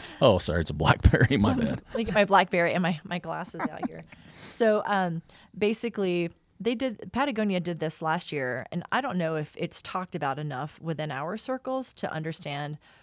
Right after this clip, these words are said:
Speaker 2: the, not just the generosity, but the scope of their reach. They had last year the first annual, um, it's called the Day of Rufa. And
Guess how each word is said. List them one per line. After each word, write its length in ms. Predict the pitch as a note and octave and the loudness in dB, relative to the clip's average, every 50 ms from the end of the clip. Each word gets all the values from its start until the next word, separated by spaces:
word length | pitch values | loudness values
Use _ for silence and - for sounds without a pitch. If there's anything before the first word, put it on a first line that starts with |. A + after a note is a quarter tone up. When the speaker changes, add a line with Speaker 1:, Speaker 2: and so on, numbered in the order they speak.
| _ _ _ - - | _ _ _ -20 -14
Speaker 2:
the, 460 | - D3 D#3 D#3 D3 D3 C#3+ C#3 C#3 - _ _ _ _ _ - | -8 -4 -4 -2 -2 -2 -4 -6 -6 -8 _ _ _ _ _ -6
not 220 | D#3+ F3 E3+ D#3+ | -4 -4 -2 -2
just 180 | E3+ E3 - - | -6 -8 -6 -6
the 80 | D#3 | -8
generosity, 840 | C#3+ E3 D#3+ D3+ D#3 D3+ C#3 C3+ D3 - - G#3+ G#3+ G#3+ A3 A3 G#3+ - D#3+ D3 - | -4 -4 -2 -2 -2 -2 -4 -4 -6 -6 -8 -8 -8 -6 -6 -6 -8 -8 -12 -14 -6
but 280 | - D#3 D3 B2+ - - | -4 -4 -4 -4 -4 -6
the 80 | D3+ C#3 | -8 -8
scope 500 | - - - - - D3+ C#3+ C3 - - - - - - | -6 -8 -8 -8 -6 -6 -6 -8 -10 -16 -20 -20 -20 -12
of 140 | - D3 C3 | -12 -10 -8
their 200 | C#3+ D3 C3+ B2 | -6 -8 -8 -6
reach. 500 | C3 C#3 D#3+ D3+ C#3 - - - - - - - - - - _ _ | -8 -8 -8 -8 -8 -10 -10 -12 -14 -14 -16 -20 -20 -20 -20 _ _
They 220 | F3 F3+ G#3 A#3 A3+ | -2 0 0 0 0
had 440 | G#3+ G#3 F#3 F3 F3 F3 E3+ F3+ - _ _ _ _ _ _ - | 0 -2 -2 -2 -2 -4 -4 -8 -12 _ _ _ _ _ _ -4
last 340 | F3 F3+ F3+ F#3+ - - - | 0 0 0 0 -2 -4 -4
year 320 | D#3+ D3 C#3+ C#3+ D3+ D#3+ C#3 | -4 -2 -2 -2 -4 -4 -4
the 100 | D3 E3+ D#3 | -4 -4 -4
first 440 | - - G3 G3 G#3 - - - - | -4 -4 -4 -4 -4 -6 -8 -12 -8
annual, 680 | - E3+ E3+ E3+ E3+ D#3 D3 C#3+ C#3+ C#3+ C#3+ D3 D3+ - _ _ _ _ _ _ _ _ _ _ _ | -6 -6 -4 -4 -4 -4 -4 -4 -4 -6 -6 -6 -8 -12 _ _ _ _ _ _ _ _ _ _ _
um, 220 | E3 D#3 D3 D3 C#3+ - | -6 -4 -4 -6 -6 -6
it's 240 | E3 D#3+ D#3+ - | -8 -6 -6 -10
called 440 | - - - E3+ D#3+ D#3 D3+ D3+ - - _ | -12 -8 -6 -4 -2 -2 -2 -4 -6 -8 _
the 140 | - D3+ D#3+ | -8 -6 -6
Day 320 | C#3 C3 F3 D#3+ D#3+ D#3 | -4 -2 -2 -2 -2 -2
of 180 | C#3+ C3+ B2+ - | -4 -6 -8 -10
Rufa. 500 | C#3+ C#3+ C#3+ C#3+ - - F#2+ F2+ D#3 - _ _ - - _ _ _ _ _ _ _ _ _ _ - | -10 -8 -8 -8 -8 -8 -8 -8 -8 -10 _ _ -20 -20 _ _ _ _ _ _ _ _ _ _ -10
And 360 | E3 E3 D#3 D#3 D3+ D3+ | -8 -6 -4 -4 -6 -6